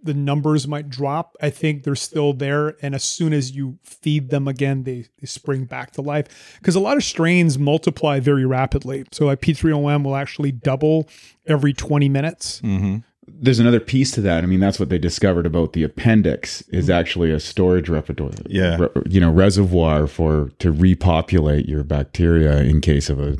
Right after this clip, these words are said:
Speaker 3: disaster. And of course, a lot of people have this out. And I do believe we're looking at twelve percent of the emergency hospital visits today are now gastrointestinal related. I mean, that's a crazy number.
Speaker 2: Pretty much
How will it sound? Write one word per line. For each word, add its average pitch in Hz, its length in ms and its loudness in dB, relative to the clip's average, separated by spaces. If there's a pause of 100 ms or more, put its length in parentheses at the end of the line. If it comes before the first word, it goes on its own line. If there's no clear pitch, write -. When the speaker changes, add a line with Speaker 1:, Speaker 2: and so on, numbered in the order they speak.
(140)
Speaker 3:
disaster. 87 560 -2
And 87 100 4
of 90 60 -4
course, 110 200 0
a 95 60 -4
lot 87 200 -2
of 85 60 -6
people 80 280 -10
have 78 280 -4
this 76 180 -4
out. 95 220 2
And 78 140 0
I 82 80 2
do 90 200 2
believe 85 460 0 (540)
we're 104 80 2
looking 107 260 4
at 85 240 2 (160)
twelve 120 340 0
percent 92 500 2 (540)
of 87 200 2
the 87 100 6
emergency 95 640 2
hospital 82 840 0
visits 87 520 0
today 67 500 -2 (100)
are 80 140 4
now 80 400 4 (100)
gastrointestinal 82 1400 0
related. 73 480 0 (120)
I - 60 -4
mean, 60 140 -4
that's 80 200 -4
a 92 40 -2
crazy 107 540 0
number. 85 360 2
Speaker 2:
Pretty 160 140 2
much 113 280 0